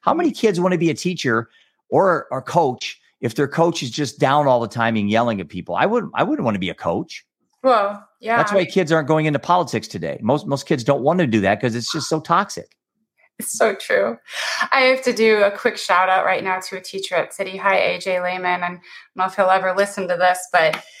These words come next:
Speaker 2: he is a teacher. Then you were, when you were talking, his, his name came to mind right away. He gets, he gets criticized sometimes, I know, because he is, like, the favorite, right?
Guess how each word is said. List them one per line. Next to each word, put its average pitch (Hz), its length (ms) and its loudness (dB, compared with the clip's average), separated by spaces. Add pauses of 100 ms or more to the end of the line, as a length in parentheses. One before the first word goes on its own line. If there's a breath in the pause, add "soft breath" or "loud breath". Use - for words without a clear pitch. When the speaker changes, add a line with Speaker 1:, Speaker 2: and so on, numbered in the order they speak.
(320 loud breath)
Speaker 2:
he 240 260 2
is 214 140 2
a 202 100 -2
teacher. 180 680 0
Then 190 220 0
you 196 100 -4
were, 196 180 -2
when 196 160 -2
you 196 140 -2
were 190 100 0
talking, 185 480 -2
his, 190 240 -8 (200)
his 190 280 -4
name 180 220 -4
came 190 260 -6
to 196 140 -12
mind 175 260 0
right 180 160 -2
away. 185 320 -2
He 262 120 2
gets, 381 240 2
he - 260 -6
gets 392 120 -4
criticized 202 580 0
sometimes, 170 500 -2
I 165 100 2
know, 165 360 0
because 196 340 -4
he - 380 -4
is, 180 380 0 (520 loud breath)
like, 196 160 0
the 208 100 0
favorite, 180 520 -2 (120)
right? 190 460 -2